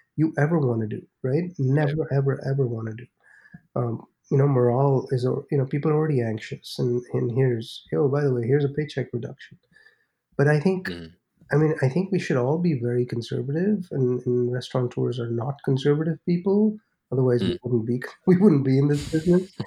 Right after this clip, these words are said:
Speaker 2: <laughs>
Speaker 1: Um, but I think, yeah, fiscally and, and, and, you know, we just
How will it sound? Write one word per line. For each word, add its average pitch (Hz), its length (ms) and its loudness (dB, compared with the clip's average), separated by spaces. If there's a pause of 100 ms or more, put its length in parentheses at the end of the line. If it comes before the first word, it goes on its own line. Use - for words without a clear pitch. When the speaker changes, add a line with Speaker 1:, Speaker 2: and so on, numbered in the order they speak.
(100)
Speaker 2:
<laughs> - 520 -2
Speaker 1:
Um, 127 480 4 (280)
but 135 200 -4
I 127 120 0
think, 180 360 0
yeah, 147 300 0 (100)
fiscally 147 640 0
and, 117 300 2
and, 120 640 -2
and, 120 340 -2 (220)
you 143 100 -2
know, 135 80 0
we 135 140 -2
just - 360 -12